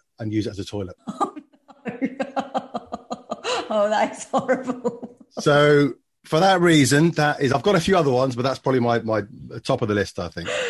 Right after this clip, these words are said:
Speaker 2: Oh, God. <laughs>
Speaker 1: Let's move on.
Speaker 2: So, yeah, let's, shall we?
Speaker 1: Let's move on.
Speaker 2: <laughs> Sorry.
Speaker 1: I don't know why, I
Speaker 2: Uh,
Speaker 1: don't know why I told you that. That's awful, isn't it?
Speaker 2: Sounds dreadful. Um,
Speaker 1: Awful.
Speaker 2: okay. <laughs> Sorry, it's really made me chuckle.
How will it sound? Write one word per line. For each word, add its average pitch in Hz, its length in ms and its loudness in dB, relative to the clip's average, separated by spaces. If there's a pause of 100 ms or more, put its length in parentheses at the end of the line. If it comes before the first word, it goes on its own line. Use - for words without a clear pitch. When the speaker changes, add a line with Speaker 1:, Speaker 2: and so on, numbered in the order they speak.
(360)
Speaker 2:
Oh, 208 360 -2
God. 254 200 -2 (600)
<laughs> - 580 -20
Speaker 1:
Let's 165 160 2
move 175 240 6
on. 127 260 2
Speaker 2:
So, - 120 -6
yeah, 262 300 2
let's, 277 240 2
shall 254 240 2
we? 233 300 0
Speaker 1:
Let's 539 600 -2
move - 160 -2
on. - 240 0
Speaker 2:
<laughs> - 60 -8
Sorry. - 420 -8 (120)
Speaker 1:
I - 320 0
don't 240 80 4
know 254 80 4
why, 147 140 4
I - 40 2
Speaker 2:
Uh, - 60 2
Speaker 1:
don't 170 140 -4
know 247 60 0
why 233 120 2
I - 20 0
told 175 220 0
you 135 80 -2
that. 98 100 -2
That's 113 140 -8
awful, 117 320 -6
isn't 110 140 -10
it? - 40 -10
Speaker 2:
Sounds 285 280 -2
dreadful. 202 480 -8 (260)
Um, - 300 0
Speaker 1:
Awful. - 100 0
Speaker 2:
okay. 147 300 -4
<laughs> - 1200 -10
Sorry, 254 380 -4
it's - 320 -8
really 269 380 -8
made - 180 -12
me 214 140 -14 (200)
chuckle. - 840 -10